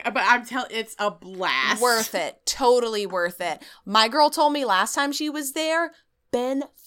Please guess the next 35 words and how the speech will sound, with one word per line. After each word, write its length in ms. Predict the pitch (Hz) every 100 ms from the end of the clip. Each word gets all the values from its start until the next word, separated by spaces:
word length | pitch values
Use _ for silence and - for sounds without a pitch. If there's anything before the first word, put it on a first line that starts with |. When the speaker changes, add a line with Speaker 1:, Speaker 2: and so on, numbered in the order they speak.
| -
Speaker 1:
Franklin 580 | 226 220 254 240 214 196
was 260 | 185 170 175
there. 460 | 185 160 101 170 _ _ - -
Crazy. 880 | - 262 240 233 202 190 - - - _ _ _ _ _ _ _ _ _ - - - -
Speaker 2:
But 100 | 294
yeah, 180 | 233
these 200 | 208 254
guys 180 | 285 294
are 60 | 285
regulars, 540 | 226 190 180 175 185
you 80 | 185
know, 160 | 180 180
take 200 | 202 196
care 160 | 156
of 80 | 143
them. 180 | 117 185
Speaker 1:
Yeah, 160 | 233 196 -
twice 320 | 277 269 -
a 40 |
month 280 | 262 220 220
they'll 160 | 202 190
be 140 | 185
here. 260 | 165 - _ _ - - - _
So 580 | - - 269 262 262 247 - _ _ - 202 _ _
they, 640 | 269 262 269 269 269 277 262 - -
where 180 | 208 180
was 160 | 165
I? 200 | 160 247 254 - _ _ _ -
Lots 260 | 247 302 311
of 140 | 233
orgies, 460 | 247 226 220 165 165
that's 260 | 185 185 175
where 100 | 151
I 80 |
was. 320 | 147 139 -